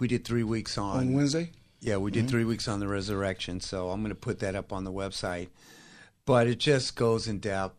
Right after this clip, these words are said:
Speaker 1: It just shows the validity of the resurrection. It,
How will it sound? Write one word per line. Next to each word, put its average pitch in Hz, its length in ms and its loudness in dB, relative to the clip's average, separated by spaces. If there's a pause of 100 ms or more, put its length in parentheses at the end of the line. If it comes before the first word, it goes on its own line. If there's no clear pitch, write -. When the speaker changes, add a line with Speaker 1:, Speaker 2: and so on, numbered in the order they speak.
(140)
Speaker 1:
It 95 140 -10 (420)
just 110 340 2
shows 107 340 0
the 104 80 -2
validity 101 500 0
of 95 140 -2
the 101 80 -4
resurrection. 92 880 -6 (460)
It, 98 240 0